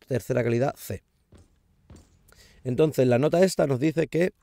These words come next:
tenemos que enviar el código de segunda letra del mejor falsi-, falsificado y primer dígito del mejor falsificado. O sea, es decir, de este, la segunda letra, que es la B, ¿vale? Porque lo que vamos a mirar es esta, la segunda letra,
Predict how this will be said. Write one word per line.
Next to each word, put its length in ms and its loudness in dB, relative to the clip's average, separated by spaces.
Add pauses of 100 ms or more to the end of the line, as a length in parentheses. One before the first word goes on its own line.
(420)
tenemos 240 2
que 100 0
enviar 240 4
el 140 4
código 320 4
de 220 2
segunda 460 2
letra 320 4
del 140 0
mejor 240 0
falsi-, 440 -6
falsificado 800 -2 (500)
y 160 -2
primer 360 2
dígito 420 2
del 160 0
mejor 240 0
falsificado. 680 -6
O 440 -20
sea, 120 -4
es 80 0
decir, 320 0
de 180 4
este, 380 4 (260)
la 140 -4
segunda 360 0
letra, 320 4
que 80 -4
es 140 -4
la 160 0
B, 240 2 (300)
¿vale? 180 -4
Porque 220 -4
lo 160 -6
que 80 -8
vamos 240 -4
a 60 0
mirar 300 0 (600)
es 180 -8
esta, 400 -2
la 140 -12
segunda 320 -6
letra, 380 -2